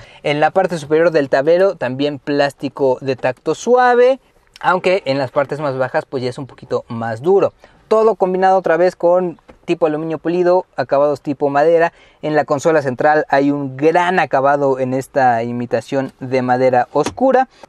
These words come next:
Y los asientos que también tienen un tacto suave en tacto piel. La verdad es que de las mejores, eh, pieles o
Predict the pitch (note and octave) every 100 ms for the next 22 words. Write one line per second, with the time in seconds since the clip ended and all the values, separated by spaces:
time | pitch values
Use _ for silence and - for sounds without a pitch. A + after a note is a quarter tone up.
0 | _ _ B3+ C#4 G#3 A3+ A3+ G#3 A#3+ B3
1 | A3 A#3+ G#3 - G#3+ A3 A3 - D#3+ E3
2 | F3+ F#3 F#3 F#3 E3+ F3+ - F3 D#3 -
3 | F#3 G#3+ A3+ A3+ C4 - D#3 C#3+ C3 -
4 | C3+ G3+ A#3 A#3+ - E3 D3+ C#3 D3 D#3+
5 | F3 E3 D#3+ C#3+ D#3+ E3+ D#3+ D3 C#3+ C3+
6 | E3+ F3+ D3+ - D#3 C3+ B2 A#2+ A2+ -
7 | E3 D#3+ D3+ C3+ B2 - - A#2+